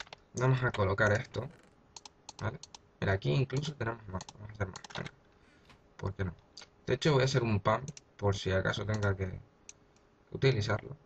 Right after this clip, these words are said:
¿vale? Y me llevo comidita. Sí, comidita me llevo. Debería matar arañas también. Muchas arañas. Y ya que estamos, también voy a pillar madera.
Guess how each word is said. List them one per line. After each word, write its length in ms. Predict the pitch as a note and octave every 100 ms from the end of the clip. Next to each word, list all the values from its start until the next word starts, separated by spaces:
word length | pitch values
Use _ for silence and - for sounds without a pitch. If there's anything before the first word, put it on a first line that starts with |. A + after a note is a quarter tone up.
| - - -
¿vale? 200 | - D3 _ _ _ _ _ _ _
Y 80 | B2+
me 120 | B2
llevo 200 | A2+ A2+
comidita. 560 | - G2+ G2+ G#2 F2+ - - _ - - _ _ _ _ _ _ _ - -
Sí, 180 | - G#2+
comidita 480 | - F#2 G2+ G#2 - F2
me 60 |
llevo. 200 | E2+ D#2+ - - _ - - - - - - _ -
Debería 260 | A#2+ F#3
matar 200 | G3+ F3+
arañas 460 | D3 C3+ A#2 G2 -
también. 440 | G#2+ G#2+ A2+ F#2+ F2+ - -
Muchas 400 | G#2 A2+ B2+ -
arañas. 480 | G2+ G#2 F#2+ F2+ F#2 - _ -
Y 200 | C3+ -
ya 200 | A2+ C3+
que 80 | D3
estamos, 480 | C#3 - A2+ G#2 G#2 -
también 320 | G2+ A2+ B2+
voy 120 | A2+
a 40 | A#2+
pillar 300 | A2+ A2+ A2+
madera. 420 | G2+ G2+ F#2 -